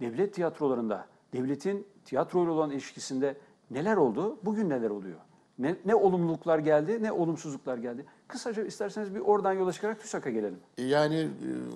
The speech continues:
Speaker 2: olumsuzluklar yıllardan beri var. Yeni bir şey değil ama bu, bu dönemde daha da artmış durumda. Yani son on yılda daha da artmış durumda, ya, durumda.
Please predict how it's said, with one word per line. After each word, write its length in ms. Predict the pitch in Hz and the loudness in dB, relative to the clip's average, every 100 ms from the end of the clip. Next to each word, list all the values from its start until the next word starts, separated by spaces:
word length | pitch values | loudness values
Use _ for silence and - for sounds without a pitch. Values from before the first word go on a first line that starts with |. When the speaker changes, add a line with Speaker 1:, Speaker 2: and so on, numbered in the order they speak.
| 117 | -2
Speaker 2:
olumsuzluklar 800 | 135 151 147 151 151 180 170 - | 0 0 -2 -4 -2 2 2 2
yıllardan 560 | 139 160 180 185 175 131 | -2 2 2 4 2 2
beri 160 | 82 | 0
var. 120 | 76 | 0
Yeni 280 | 85 117 127 | 0 0 0
bir 60 | 123 | -2
şey 260 | - 127 135 | -2 -2 2
değil 120 | 208 | 2
ama 160 | 190 143 | 2 0
bu, 20 | - - | -6 -6
bu 180 | 175 | -2
dönemde 400 | 135 113 107 175 | 2 2 2 0
daha 260 | 151 139 120 | 2 0 2
da 80 | 90 | 0
artmış 340 | 80 78 - | 0 -6 -12
durumda. 200 | 71 73 | -10 -6
Yani 220 | 87 87 | -4 -4
son 200 | 82 110 | -4 -4
on 180 | 107 107 | -4 -2
yılda 380 | 101 78 95 156 | -2 -4 -4 -2
daha 240 | 147 127 | 0 0
da 80 | 87 | -2
artmış 320 | 73 - 76 - | -4 -8 -14 -14
durumda, 340 | 73 67 71 | -14 -12 -10
ya, 220 | 73 82 | -10 -8
durumda. 340 | 80 78 80 | -6 -6 -6